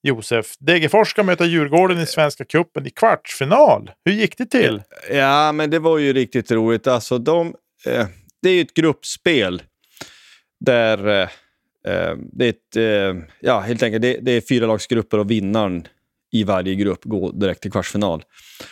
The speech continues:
Speaker 2: Och, eh, Degerfors hade ju pro-, pre-, eh, presterat bra de tidigare matcherna, så att det räckte med kryss borta mot Elfsborg för att de, eh, skulle gå vidare.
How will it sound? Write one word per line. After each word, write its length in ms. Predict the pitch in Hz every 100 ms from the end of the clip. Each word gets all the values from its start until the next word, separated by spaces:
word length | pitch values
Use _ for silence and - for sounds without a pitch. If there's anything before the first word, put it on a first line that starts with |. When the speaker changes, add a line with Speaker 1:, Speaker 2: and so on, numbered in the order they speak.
| -
Speaker 2:
Och, 420 | - 156 - - 143
eh, 260 | 123 104 92 - -
Degerfors 600 | 131 170 127 143 196 -
hade 260 | 160 156 135
ju 40 |
pro-, 260 | 131 123 -
pre-, 640 | - - 104 101 92 90
eh, 60 |
presterat 420 | 90 131 127 135 117
bra 200 | 143 135
de 120 | 120
tidigare 280 | 113 110 107
matcherna, 400 | 104 - 110 101
så 100 | 107
att 60 |
det 100 | 123
räckte 320 | 135 110 -
med 140 | 160 117
kryss 280 | 147 139 110
borta 300 | 113 - 120
mot 180 | 110
Elfsborg 520 | 135 151 - - 87 87 _ - - - - -
för 320 | 123 110 107
att 360 | - 101 - - _ _
de, 500 | 104 107 98 95 90
eh, 300 | 87 85 85 85 85 - 101
skulle 220 | - 110
gå 80 | 110
vidare. 480 | 107 123 131 87